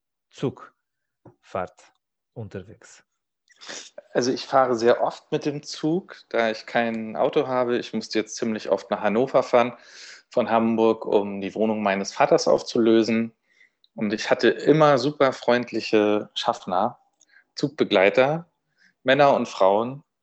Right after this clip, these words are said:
Speaker 2: die trotz Corona, trotz Maske immer super, super nett waren.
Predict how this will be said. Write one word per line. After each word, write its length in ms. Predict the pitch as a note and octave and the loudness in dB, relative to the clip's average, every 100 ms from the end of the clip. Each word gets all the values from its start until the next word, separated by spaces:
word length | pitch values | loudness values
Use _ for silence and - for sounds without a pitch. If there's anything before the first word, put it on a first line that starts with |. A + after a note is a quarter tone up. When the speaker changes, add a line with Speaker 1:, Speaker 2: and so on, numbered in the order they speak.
| _ _ _ _ - | _ _ _ _ -10
Speaker 2:
die 120 | A#2 | -10
trotz 500 | - C3+ C3 - - | -2 -2 -2 -10 -8
Corona, 760 | - G#2 A2 C3 C3 B2+ B2+ B2+ | -2 0 2 2 2 2 0 -4
trotz 400 | - A#2 - - | -2 -4 -4 -4
Maske 680 | A2+ A2 - - G2+ G2 G2+ - | -2 -2 -2 2 4 4 0 -2
immer 260 | G#2+ G#2 | -2 -2
super, 360 | G2 B2+ - A#2 | -4 -6 0 0
super 260 | G#2 - G#2+ | 2 0 2
nett 240 | A2 - | 0 -2
waren. 460 | G#2+ G2 G#2 G#2+ | -4 -2 -4 -10